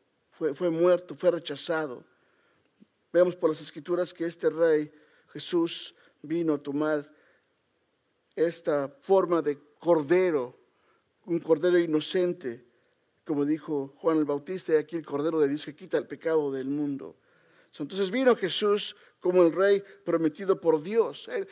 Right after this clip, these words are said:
Jesús vino, el rey vino, el rey entró por esa ciudad, por esas puertas. Y, pero va a volver otra vez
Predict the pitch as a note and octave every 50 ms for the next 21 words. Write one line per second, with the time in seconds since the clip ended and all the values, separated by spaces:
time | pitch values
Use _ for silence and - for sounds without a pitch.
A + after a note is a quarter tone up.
0 | - - - - F#3 - - A#3 A#3+ A3+ A3+ - A#3 A#3 B3 A3 F#3+ F3 E3 D#3+
1 | A3 A#3+ A3+ F#3+ A3 A#3 G#3+ G#3 F#3+ E3 F#3+ A3 A#3 A3 G#3+ F#3+ E3+ D#3+ D3+ -
2 | F3 G3+ A3+ A#3+ A#3 A#3 G3 F#3+ F#3 F#3 F#3+ F3+ - - F3 D#3 D3+ F3+ F#3+ F#3
3 | - - E3 F3 F#3 F3+ F#3 E3 - _ - E3+ F3+ F#3+ F#3 F#3 - - C#3+ A#2+
4 | - - - _ _ _ _ _ _ _ _ _ _ _ _ _ _ _ _ _
5 | _ _ _ _ _ _ _ _ _ _ _ _ _ _ _ _ _ _ _ -
6 | - D#3 - D#3+ D3+ D#3 G3 G#3+ G#3+ F#3+ E3+ F3 A3 A#3 A3+ A3 A3 - E3+ D#3
7 | C#3 B2+ A2+ A#2 - - - - - - - -